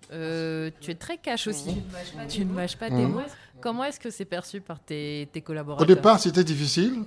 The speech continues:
Speaker 2: mais après, ils ont tous compris que, euh, c'est comme ça.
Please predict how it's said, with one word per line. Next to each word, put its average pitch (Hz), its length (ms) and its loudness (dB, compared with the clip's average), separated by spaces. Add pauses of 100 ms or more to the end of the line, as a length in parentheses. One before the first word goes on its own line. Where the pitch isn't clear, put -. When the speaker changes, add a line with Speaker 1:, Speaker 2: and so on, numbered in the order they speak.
(140)
Speaker 2:
mais 143 100 2
après, 143 340 2
ils 139 120 2
ont 139 60 2
tous 185 180 -2
compris 156 420 -2
que, 143 440 -2
euh, 127 500 -4
c'est 123 180 -4
comme 127 180 -2
ça. 131 260 -8